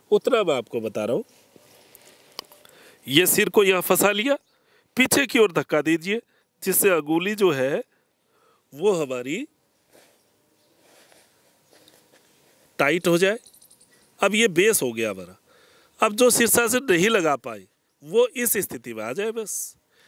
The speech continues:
ये हमारी तीसरी स्टेप है। जिसका शीर्षासन नहीं हो रहा, वो केवल इतनी स्टेप ही करे पाँच, सात, दस दिन तक आपके रक्त का संचरण मस्तक तक आ जाए, चेहरे तक आ जाए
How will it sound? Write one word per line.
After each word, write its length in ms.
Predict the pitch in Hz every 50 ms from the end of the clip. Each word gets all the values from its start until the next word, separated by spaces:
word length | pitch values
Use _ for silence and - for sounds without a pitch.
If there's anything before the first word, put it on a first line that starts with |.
| _ _ -
ये 200 | 147 170 220 240
हमारी 320 | 214 185 202 208 214 247
तीसरी 480 | - - - 226 240 214 - 240 247 220
स्टेप 380 | - - - 127 110 98 - 107
है। 140 | 92 101 _ _ _ _ _ _ _ _ _ _ _ _ _ _ _ _ 135
जिसका 360 | 139 185 190 - - 226 226
शीर्षासन 580 | - - 185 156 - 190 202 - - - 160 156
नहीं 220 | 180 165 156 190 202
हो 160 | 170 135 127
रहा, 300 | 123 123 123 131 165 226 - _ _ _ _ _ _ _ -
वो 100 | 196 208 196
केवल 360 | - - 185 196 220 220 208
इतनी 360 | 190 175 - 185 208 214 196
स्टेप 340 | - - - 151 143 151 - -
ही 200 | 131 139 175 196
करे 300 | - 160 143 147 170 190
पाँच, 360 | 175 - - 139 143 151 151
सात, 280 | 151 - 151 139 120 117
दस 260 | 131 139 147 151 131 _ -
दिन 180 | 120 117 104 98 _ -
तक 120 | 120 113 _ _ _ - - _ _ _ _ _ _ _ _ _ _ _ _ _ _ _ _ _ _ -
आपके 380 | 139 139 143 - - - 165
रक्त 260 | 151 156 151 _ -
का 160 | - - 156 143
संचरण 480 | - 147 135 131 - 147 180 190 220 - _ _ _ _ _ _ _
मस्तक 480 | 120 117 131 139 139 - - - 170 - _ -
तक 160 | 180 160 -
आ 120 | 165 147 147
जाए, 260 | 147 160 165 175 196 _ _ _ _ _ _ _ _ _ _ _ _ _ _ _ _ _ _ -
चेहरे 320 | - 156 156 151 151 175 175
तक 220 | 175 175 165 -
आ 120 | 160 147 143
जाए 320 | 139 147 147 156 170 185